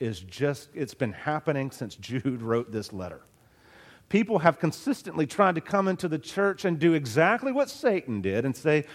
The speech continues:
"Well, did God really say this is right and this is wrong?" Well, because no, you're just misunderstanding. The original language doesn't mean that.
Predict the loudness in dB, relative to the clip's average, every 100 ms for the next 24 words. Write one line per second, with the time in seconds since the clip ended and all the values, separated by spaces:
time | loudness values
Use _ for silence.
0 | -6 0 0 -2 -4 -4 -4 -4 -4 0
1 | 0 -2 -2 4 4 4 4 4 4 2
2 | -6 0 0 2 2 0 2 2 2 -4
3 | -8 -2 0 0 -4 -10 -20 -20 _ _
4 | _ -2 0 0 0 0 6 6 6 4
5 | 0 0 -4 0 0 2 2 0 -2 2
6 | 2 2 2 2 4 4 4 2 4 4
7 | 4 0 -2 2 2 2 0 2 4 2
8 | -4 -6 -12